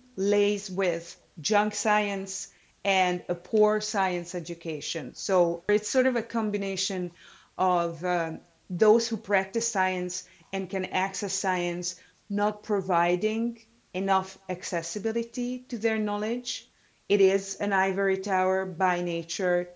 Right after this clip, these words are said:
to at least some extent. And then, uh, education systems, which were, would be supposed to provide these entrances as well on the other end,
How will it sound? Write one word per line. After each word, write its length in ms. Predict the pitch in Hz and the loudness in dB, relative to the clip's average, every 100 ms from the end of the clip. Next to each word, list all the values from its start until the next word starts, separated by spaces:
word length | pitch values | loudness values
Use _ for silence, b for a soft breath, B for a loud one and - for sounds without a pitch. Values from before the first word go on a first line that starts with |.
| - | -4
to 120 | 196 | 0
at 220 | 175 185 | 0 0
least 240 | 185 180 - | -2 -2 -4
some 180 | 175 | -8
extent. 600 | 170 175 - 226 240 254 b b b _ | -8 -10 -8 -6 -6 -8 b b b _
And 180 | 190 190 | -4 -2
then, 540 | 170 240 220 202 202 202 _ _ _ _ - | 2 2 2 0 -4 -6 _ _ _ _ 0
uh, 320 | 185 170 170 - | 2 2 0 0
education 600 | 208 226 233 220 - 202 | 0 0 0 0 -2 -4
systems, 880 | - 190 - 202 185 180 175 - - _ _ _ _ _ - | -6 -6 -4 -4 -2 -4 -6 -10 -16 _ _ _ _ _ -10
which 300 | 190 214 - | -2 -2 -2
were, 260 | 185 196 208 | -2 0 2
would 380 | 190 175 226 190 | 0 0 0 2
be 180 | 214 196 | -2 -4
supposed 720 | - 185 - 196 190 - - | -6 -8 -4 -4 -4 -6 -2
to 460 | 185 175 170 160 - _ _ _ | 0 0 -2 -6 -14 _ _ _
provide 580 | - 190 165 190 190 185 | -4 -2 2 2 2 0
these 220 | 185 160 | -4 -4
entrances 640 | 175 165 170 175 170 175 170 | -6 -6 -8 -8 -8 -6 -6
as 160 | 151 | -4
well 320 | 160 160 175 | 0 0 0
on 100 | 190 | -2
the 120 | 180 175 | -2 -2
other 260 | 170 170 | 0 -2
end, 500 | 156 151 170 214 - | -4 -6 -8 -8 -12